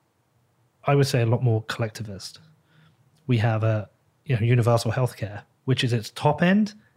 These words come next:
It's not as good as top end healthcare in the U S, but at the same time, everybody, wh-, whoever you are, if you have a heart attack, you break your arm, you get immediately seen, and there's no bill. And some Americans I hear criticize that to me,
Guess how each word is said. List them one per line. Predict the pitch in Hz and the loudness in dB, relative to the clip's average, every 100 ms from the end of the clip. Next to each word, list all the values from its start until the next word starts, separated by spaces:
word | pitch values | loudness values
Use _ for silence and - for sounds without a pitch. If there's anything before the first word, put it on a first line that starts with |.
| _ | _
It's | 131 143 | -4 2
not | 127 | 4
as | 117 | 4
good | 135 | 2
as | 117 | -2
top | - - - | -2 -6 -2
end | 117 | -2
healthcare | 113 123 - - 113 | 0 -4 -4 -6 -4
in | 110 | -4
the | 104 | -4
U | 107 117 | -4 -2
S, | 160 - - - _ _ _ _ | -4 -6 -12 -20 _ _ _ _
but | 127 | 0
at | 123 | 0
the | 120 | 0
same | - 131 | 0 0
time, | 131 127 120 - | 2 0 0 -2
everybody, | 127 135 131 131 120 117 117 117 127 - _ _ _ | -2 -2 -2 -4 -2 -2 -2 -2 -4 -8 _ _ _
wh-, | - - | -20 -8
whoever | 123 131 139 | -2 0 2
you | 123 | 2
are, | 117 113 | 2 0
if | 113 | -2
you | 110 | -4
have | 104 | -4
a | |
heart | 98 120 117 | -4 -4 -4
attack, | - 110 | -6 -8
you | 113 | -8
break | 117 107 | -8 -8
your | 127 | -4
arm, | 113 110 110 | -4 -4 -4
you | 110 | -4
get | 113 110 | -4 -4
immediately | 113 113 113 104 | -2 -2 -2 -2
seen, | 120 - 117 113 | -2 -2 -2 0
and | 113 | 0
there's | 110 | 0
no | 113 113 | 0 2
bill. | 147 120 104 _ _ _ _ _ _ _ _ | 0 0 -4 _ _ _ _ _ _ _ _
And | 143 135 131 131 131 - _ _ - | 2 6 6 4 0 -6 _ _ -8
some | 143 - - 156 156 | -4 -4 2 2 4
Americans | 139 131 113 123 | 6 4 4 2
I | 120 117 | 2 0
hear | 110 123 | 0 -2
criticize | 107 185 165 - 104 | -2 0 0 0 -2
that | 104 - | -4 -4
to | 123 | -4
me, | 104 110 | -4 -4